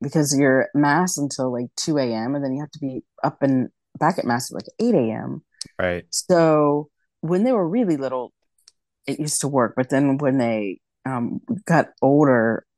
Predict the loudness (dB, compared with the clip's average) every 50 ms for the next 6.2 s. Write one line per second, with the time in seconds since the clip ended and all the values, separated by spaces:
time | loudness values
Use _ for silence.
0 | _ -16 -10 -2 2 2 4 4 2 0 -2 -4 -2 -2 -2 -2 -2 -2 -2 -4
1 | -4 -4 -2 -2 0 0 -2 -4 -6 -8 -12 _ _ _ _ _ _ -2 0 2
2 | 2 2 0 0 -2 -6 -8 -10 -10 -10 -12 -14 -12 -10 -10 -10 -10 -12 -16 _
3 | _ -10 -6 -4 -2 -2 -2 -4 -6 -8 _ _ -2 -2 2 2 2 2 4 2
4 | 2 2 2 0 0 -2 -4 -4 -4 -6 -14 -14 -14 -8 -2 0 2 2 0 -2
5 | -10 -20 _ _ _ _ _ _ _ _ _ _ _ _ _ -4 2 4 6 6
6 | 6 6 6 4